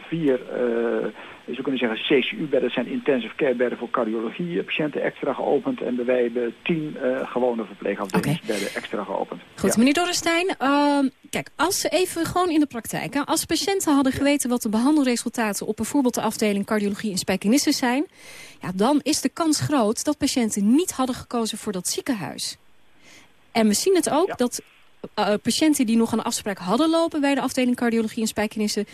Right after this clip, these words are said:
Speaker 2: die hebben hun afspraak afgezegd. Pleit u voor meer transparantie?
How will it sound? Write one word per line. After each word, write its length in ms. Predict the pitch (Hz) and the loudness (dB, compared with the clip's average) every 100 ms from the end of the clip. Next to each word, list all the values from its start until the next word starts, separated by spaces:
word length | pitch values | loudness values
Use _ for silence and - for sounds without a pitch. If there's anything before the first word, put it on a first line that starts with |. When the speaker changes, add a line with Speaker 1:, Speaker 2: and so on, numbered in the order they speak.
| - - - | -18 -20 -2
Speaker 2:
die 140 | 220 226 | 2 4
hebben 200 | 254 240 | 4 4
hun 140 | 233 | 4
afspraak 380 | 226 - 208 - | 0 -4 -4 -2
afgezegd. 640 | 302 - 190 - - - - | -2 -2 -4 -6 -8 -10 -6
Pleit 260 | 359 415 - | 0 0 0
u 40 | |
voor 160 | - 202 | 0 0
meer 180 | 180 170 | 0 -2
transparantie? 840 | 190 175 - 175 160 165 - | -4 -6 -2 -2 -2 -4 -6